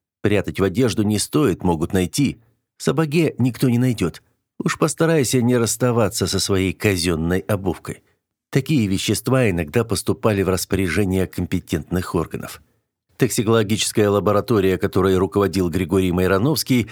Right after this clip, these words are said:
много лет работала в Арсенофьевском переулке Москвы. Это был двенадцатый отдел Н К В Д, отвечающий за яды, необходимые для нужд мировой революции.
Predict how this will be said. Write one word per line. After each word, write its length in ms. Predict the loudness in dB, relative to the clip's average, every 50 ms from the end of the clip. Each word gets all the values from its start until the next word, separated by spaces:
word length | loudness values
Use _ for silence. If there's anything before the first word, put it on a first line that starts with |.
| -12 -12 -4 -2
много 280 | 0 2 2 2 2
лет 200 | 0 0 2 2
работала 580 | 2 2 2 2 2 2 2 4 4 4 4 4
в 80 | 2
Арсенофьевском 840 | 2 0 0 0 0 0 0 0 -2 0 -2 -2 -2 -2 -2 -2 -2
переулке 500 | -2 -2 -2 0 0 -2 -2 -2 -2 -2
Москвы. 460 | -2 -2 -2 -2 -4 -4 -4 -4 -4 -8 _ _ _ _ _ _ _ -2
Это 180 | -2 0 0
был 320 | 2 2 2 2 0 -2 -4 -4
двенадцатый 640 | 0 0 2 2 2 2 0 0 -2 -2 0 2 0
отдел 240 | 2 2 0 0 0
Н 140 | 0 -2 -2
К 140 | 0 0 0
В 100 | 2 2
Д, 160 | 2 0 0
отвечающий 720 | 0 0 -2 -2 0 0 2 2 2 0 -2 -2 -2 -2 0
за 180 | 0 0 0 0
яды, 500 | 2 2 2 2 2 2 0 0 -2 -2 -6 -12 _ 0
необходимые 680 | 0 0 0 0 0 -2 -2 0 0 0 2 2 0 0
для 180 | 0 0 0
нужд 300 | 2 2 0 0 0 0
мировой 380 | 0 2 2 2 2 2 2 0
революции. 640 | 0 0 0 0 0 -2 -4 -4 -6 -8 -8 -10